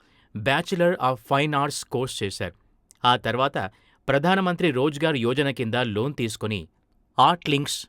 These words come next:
సంస్థను ప్రారంభించారు. తనలాంటి కళాకారుల్ని మరికొంతమందిని కలుపుకొని అనేక కళాఖండాల్ని సృష్టించారు. వేలల్లో ఆర్ట్ వర్క్స్ చేశారు. కొంతకాలం పాటు సినీ రంగంలో టూ డీ, త్రీ డీ గ్రాఫిక్స్ విభాగంలో పనిచేశారు. పర్యాటక శాఖ ప్రోత్సాహంతో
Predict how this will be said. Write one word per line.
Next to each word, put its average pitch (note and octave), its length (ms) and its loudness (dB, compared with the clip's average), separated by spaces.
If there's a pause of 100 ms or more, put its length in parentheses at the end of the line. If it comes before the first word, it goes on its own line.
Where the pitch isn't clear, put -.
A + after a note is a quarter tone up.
సంస్థను C#3 460 -2
ప్రారంభించారు. G2+ 640 -4 (580)
తనలాంటి C3+ 440 2
కళాకారుల్ని B2 640 0
మరికొంతమందిని B2 760 -2
కలుపుకొని G#2+ 500 -6 (380)
అనేక C#3+ 320 2
కళాఖండాల్ని A#2 840 -2
సృష్టించారు. G#2 600 -8 (600)
వేలల్లో G3+ 540 2
ఆర్ట్ D#3+ 280 4
వర్క్స్ D#3 320 -2
చేశారు. G#2+ 320 -4 (340)
కొంతకాలం B2+ 440 0
పాటు E3+ 240 -2
సినీ D3 300 -2
రంగంలో A2+ 440 0 (440)
టూ F3+ 140 6
డీ, G3+ 200 -2
త్రీ F3 280 2
డీ F3+ 160 2
గ్రాఫిక్స్ C3 480 -2
విభాగంలో A#2 520 -2
పనిచేశారు. G2+ 580 -4 (640)
పర్యాటక F#3+ 440 2
శాఖ D3 320 0
ప్రోత్సాహంతో A#2+ 720 -2